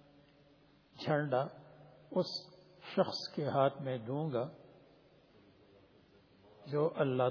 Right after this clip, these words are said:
تعالیٰ سے محبت رکھتا ہے اور اللہ تبارک و تعالیٰ ان سے محبت رکھتے ہیں۔" حضرت عمر رضی اللہ عنہ فرماتے ہیں، "میں نے کبھی بھی امیر بننے کی تمنا نہیں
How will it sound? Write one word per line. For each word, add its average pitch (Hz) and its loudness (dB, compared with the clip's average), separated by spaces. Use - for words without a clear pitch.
تعالیٰ 131 4
سے 180 2
محبت 143 -2
رکھتا 131 0
ہے 127 -6
اور 196 6
اللہ 139 4
تبارک 131 4
و 131 4
تعالیٰ 143 2
ان 156 -2
سے 175 0
محبت 131 -2
رکھتے - -8
ہیں۔" - -12
حضرت 135 0
عمر 151 0
رضی 131 0
اللہ 127 2
عنہ 127 2
فرماتے 127 -2
ہیں، 127 -8
"میں 143 -2
نے 147 -4
کبھی 160 2
بھی 147 -2
امیر 151 0
بننے 143 0
کی 139 -4
تمنا 139 0
نہیں 131 0